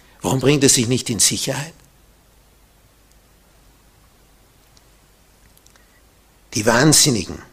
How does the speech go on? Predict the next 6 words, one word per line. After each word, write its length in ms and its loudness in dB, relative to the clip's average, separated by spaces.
kamen 360 -4
zähneknirschend, 1000 0
vor 200 2
Wut 260 4
schäumend, 440 0
pfeilschnell, 800 0